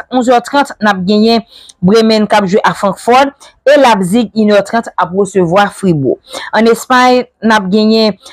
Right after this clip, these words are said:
Mallorca, Cadiz lan li repòte. Dix heures quinze, Barcelone Alaves. Midi trant, Séville, Betis. E twa è, Atlético,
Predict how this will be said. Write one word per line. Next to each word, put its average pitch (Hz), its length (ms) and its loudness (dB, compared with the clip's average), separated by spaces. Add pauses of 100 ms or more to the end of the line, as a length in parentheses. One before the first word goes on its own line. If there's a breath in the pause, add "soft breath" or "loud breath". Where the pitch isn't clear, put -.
Mallorca, 214 560 2
Cadiz 190 400 -2
lan 185 160 0
li 180 80 4
repòte. 185 540 0 (340 loud breath)
Dix 233 320 0
heures 233 160 0
quinze, 233 240 0
Barcelone 214 480 0
Alaves. 185 640 0 (340 loud breath)
Midi 254 320 2
trant, 254 240 0
Séville, 208 480 0
Betis. 269 480 -2 (540)
E 226 240 4
twa 208 240 0
è, 220 400 2
Atlético, 190 640 -4